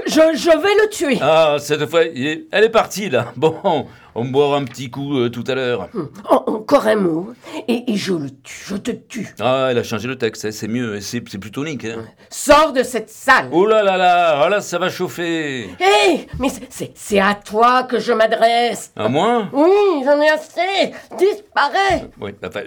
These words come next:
Speaker 2: tu joues ou tu parles ?
Speaker 1: Dehors.
Speaker 2: Bon, bon, bon, bon, allez, suivez-moi, puisqu'elle veut qu'elle sorte.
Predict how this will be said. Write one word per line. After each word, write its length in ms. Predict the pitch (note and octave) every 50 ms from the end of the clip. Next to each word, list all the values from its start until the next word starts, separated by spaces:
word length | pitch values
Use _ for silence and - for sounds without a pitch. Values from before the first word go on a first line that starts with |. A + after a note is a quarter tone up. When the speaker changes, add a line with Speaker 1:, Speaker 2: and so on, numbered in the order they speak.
| G#2+ G2
Speaker 2:
tu 200 | - A2+ A#2 B2
joues 240 | C3+ D3+ G3 A3+ A#3+
ou 60 | A#3
tu 180 | - F#3 F#3 B2
parles ? 380 | A#2+ A#2+ G#2 G2+ G2 G2 F#2
Speaker 1:
Dehors. 640 | - E4 F4 F#4 F4 C#4 C4 A#3+ F#3+ - - - -
Speaker 2:
Bon, 340 | G2 A2 B2+ D3+ E3+ F3+ E3+
bon, 160 | C#3 C#3 D#3
bon, 100 | D3+ E3
bon, 200 | D#3+ D#3 D3+ D3 D3
allez, 340 | C#3+ C#3+ D3+ C#3+ A#2 - - - _ _
suivez-moi, 720 | - - - B2+ E3 F3+ D3+ D#3+ E3+ E3 E3 F#3 F#3+ F3+ -
puisqu'elle 360 | - A2+ G#2+ - B2 B2 B2
veut 460 | A#2 D#3 F3 F3 D#3+ D3 C3+ A2 F#2+ - _ _ _ -
qu'elle 180 | - G#2 G#2 G2
sorte. 440 | - - B2 A2+ G#2 F#2+ - -